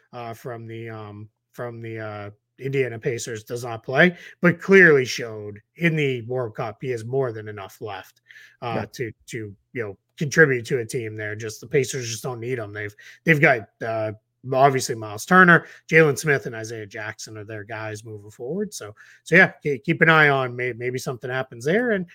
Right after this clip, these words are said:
Speaker 1: Clippers still have some tradable salary, and they don't really care about adding to the luxury tax
Speaker 2: Nope.
Speaker 1: bill because Steve Ballmer made it in the time it took me to say this sentence.
Speaker 2: He's got it in his couch cushions. He can just go
Speaker 1: Yeah.
Speaker 2: searching for it, and, oh, here it is. Here's a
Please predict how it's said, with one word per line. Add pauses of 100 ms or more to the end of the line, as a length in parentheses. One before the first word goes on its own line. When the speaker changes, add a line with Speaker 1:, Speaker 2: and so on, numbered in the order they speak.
(420)
Speaker 1:
Clippers
still
have
some
tradable
salary,
and
they (120)
don't
really
care
about
adding
to
the
luxury
tax
Speaker 2:
Nope.
Speaker 1:
bill
because (320)
Steve
Ballmer
made
it
in
the
time
it
took
me
to
say
this
sentence.
Speaker 2:
He's
got
it
in
his
couch
cushions.
He
can
just
go
Speaker 1:
Yeah.
Speaker 2:
searching
for
it,
and,
oh,
here
it
is.
Here's
a